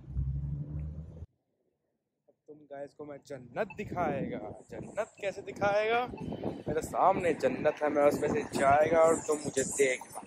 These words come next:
अभी मैंने सेवन इलेवन से क्या लिया है? चार मैगी का पैकेट और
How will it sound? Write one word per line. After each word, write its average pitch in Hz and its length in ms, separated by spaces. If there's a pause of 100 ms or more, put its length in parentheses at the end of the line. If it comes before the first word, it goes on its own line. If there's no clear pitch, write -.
(1300)
अभी 175 140
मैंने 196 340
सेवन 185 200
इलेवन 185 300
से - 120
क्या 185 140
लिया 180 240
है? 185 120
चार 165 380
मैगी 151 280
का - 0 (160)
पैकेट 165 540
और - 540